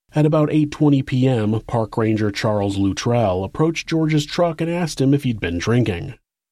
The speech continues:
George set his beer on the floorboards out of sight and answered, quote, "I can't say." George was ordered out of the vehicle and made to perform a field sobriety test, which he failed. After he was told he was under arrest, he informed the ranger that he had two loaded guns inside his truck.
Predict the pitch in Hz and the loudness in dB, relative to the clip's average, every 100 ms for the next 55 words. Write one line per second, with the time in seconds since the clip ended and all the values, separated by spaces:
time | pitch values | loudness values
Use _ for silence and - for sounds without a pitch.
0 | - 147 165 165 151 - 156 143 127 139 | -4 0 2 2 0 -2 0 0 2 2
1 | 131 127 120 101 127 131 147 107 90 98 | 2 2 0 -2 0 2 2 2 -4 -4
2 | 101 90 82 - 131 113 95 120 147 147 | -2 -2 -2 -2 0 0 -2 2 4 4
3 | 147 143 143 143 - 156 139 - _ _ | 2 0 0 -4 -2 2 2 -2 _ _
4 | - 131 143 139 143 143 147 - - _ | -10 -2 0 0 0 0 0 -2 -10 _
5 | _ _ _ - 147 175 175 156 160 139 | _ _ _ -2 2 4 2 2 0 0
6 | 135 113 107 95 92 92 95 113 110 98 | 0 0 0 0 0 -2 0 2 0 -2
7 | 87 95 123 139 135 135 - 120 131 123 | -4 0 2 2 2 -2 -4 -6 -2 0
8 | 120 - 131 123 117 110 123 131 147 101 | 0 0 0 0 -2 -4 0 2 2 0
9 | 87 85 80 - - 143 143 135 147 135 | -4 -8 -8 -8 -2 -2 0 0 2 0
10 | 62 - - _ _ _ _ 101 104 101 | -2 -12 -20 _ _ _ _ -6 -4 -4
11 | 104 98 - - 104 101 98 95 101 95 | -2 0 -2 0 0 0 -2 0 0 0
12 | 85 90 107 85 - - - 156 156 151 | 0 0 0 -2 -8 -14 -2 0 0 0
13 | 170 160 151 156 160 165 135 123 120 131 | 0 2 2 2 2 2 2 0 0 0
14 | 127 - - 135 127 120 117 113 143 147 | -2 -2 0 2 2 0 -2 0 0 2
15 | 123 120 104 95 87 85 82 - 117 104 | 0 0 0 -2 -4 -6 -8 -4 -2 -2
16 | - | -6